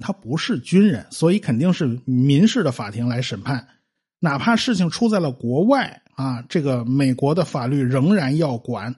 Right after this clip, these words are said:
不过呢，法官也算是手下留情，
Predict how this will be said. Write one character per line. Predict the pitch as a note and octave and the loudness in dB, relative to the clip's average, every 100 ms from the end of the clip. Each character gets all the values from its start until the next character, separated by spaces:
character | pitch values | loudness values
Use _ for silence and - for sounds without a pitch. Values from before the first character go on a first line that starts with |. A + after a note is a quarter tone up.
| _ _ _ _ _ - | _ _ _ _ _ -2
不 | D#3 | 2
过 | A3 G3 | 4 2
呢， | D#3+ - - - _ | 0 -4 -12 -20 _
法 | - B2 | -10 -4
官 | C3+ G3+ D#3+ | 0 0 0
也 | - | -2
算 | G3 D3 | -2 -2
是 | |
手 | B2+ A#2+ | -4 -6
下 | A2 C3+ | -4 -2
留 | B2 F#3 | 0 0
情， | C3 | 2